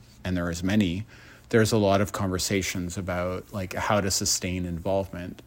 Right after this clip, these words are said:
Um, so I'm wondering if there's, like, you know, and I really appreciated that focus on health and well-being.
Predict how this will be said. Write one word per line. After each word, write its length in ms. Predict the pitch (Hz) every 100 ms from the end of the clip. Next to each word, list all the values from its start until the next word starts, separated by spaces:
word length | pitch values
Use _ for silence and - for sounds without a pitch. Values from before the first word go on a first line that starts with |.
| -
Um, 320 | 104 98 92 - - -
so 140 | -
I'm 100 | 143
wondering 320 | 139 147 156 135
if 160 | 107
there's, 380 | - 113 98 -
like, 260 | 107 98 - - - - - - - - -
you 60 |
know, 160 | 110 98
and 140 | 104
I 100 | 107
really 540 | 104 104 113 107 101 98 - -
appreciated 800 | - - 117 107 - 98 95 87
that 260 | 98 92 -
focus 480 | - 101 87 90 98
on 140 | 87
health 400 | - 98 92 -
and 160 | 92 90
well-being. 760 | 90 87 87 92 92 90 87